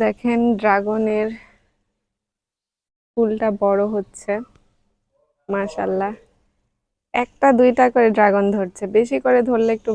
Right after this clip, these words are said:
ভালো হতো, আমরা সবাই খেতে পারতাম। আর কালকে এই যে আবর্জনাগুলো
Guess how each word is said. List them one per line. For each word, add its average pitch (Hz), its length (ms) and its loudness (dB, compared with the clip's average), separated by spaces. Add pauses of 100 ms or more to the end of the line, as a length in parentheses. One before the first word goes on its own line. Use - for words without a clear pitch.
ভালো 202 240 -2
হতো, 190 220 -12 (560)
আমরা 208 260 -8
সবাই 220 280 0
খেতে 208 240 -4
পারতাম। 190 420 -12 (1300)
আর 202 80 -12 (140)
কালকে 233 340 4 (100)
এই 240 140 4
যে 220 80 2 (100)
আবর্জনাগুলো 202 840 -2